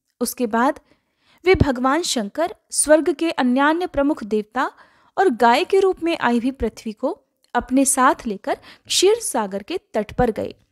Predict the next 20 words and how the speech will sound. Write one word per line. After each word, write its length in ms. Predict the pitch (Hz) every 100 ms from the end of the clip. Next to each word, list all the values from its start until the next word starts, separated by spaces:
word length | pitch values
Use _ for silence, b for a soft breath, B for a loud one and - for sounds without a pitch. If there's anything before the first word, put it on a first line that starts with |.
| _ _ _ _ _ _ _ -
भगवान 540 | 247 254 240 247 285 294
देवताओं 420 | 254 247 294 302
के 140 | 320
भी 120 | 294
आराध्य 360 | 311 294 294 277
देव 220 | 277 285
हैं। 180 | 277 285 - b b b b b
वे 100 | 294
अपने 200 | 339 370
भक्तों 320 | 311 294 330
की 160 | 311 381
सारी 340 | - 277 349
इच्छाएं 400 | 349 - 277 403
पूर्ण 220 | 415 285
करते 320 | 226 208 -
हैं, 100 | 214
उनके 240 | 285 349 349
सारे 280 | 339 349 294
दुखों 340 | 233 - 226
को 200 | - 466